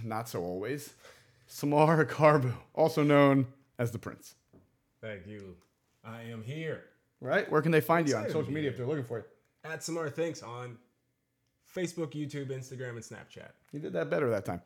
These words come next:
Speaker 2: Thank
Speaker 1: Practice
Speaker 2: you.
Speaker 1: makes perfect. Perfect practice makes perfect. Whatever.
Speaker 2: <laughs> Sure does. That's
Speaker 1: And you
Speaker 2: fine.
Speaker 1: can find me on YouTube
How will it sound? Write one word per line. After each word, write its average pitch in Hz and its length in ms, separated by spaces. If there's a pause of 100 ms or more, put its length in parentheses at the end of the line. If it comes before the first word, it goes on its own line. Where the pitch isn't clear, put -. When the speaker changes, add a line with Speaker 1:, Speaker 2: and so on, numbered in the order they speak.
(140)
Speaker 2:
Thank - 100
Speaker 1:
Practice 151 260
Speaker 2:
you. 143 40
Speaker 1:
makes 143 140
perfect. 139 300 (480)
Perfect 123 300
practice 98 240
makes 98 160
perfect. - 300
Whatever. 139 200 (120)
Speaker 2:
<laughs> - 100 (540)
Sure 131 180
does. 120 400
That's - 200
Speaker 1:
And 151 140
you 165 60
Speaker 2:
fine. 156 60
Speaker 1:
can 156 80
find 156 340
me 196 380 (240)
on 131 600 (720)
YouTube 160 540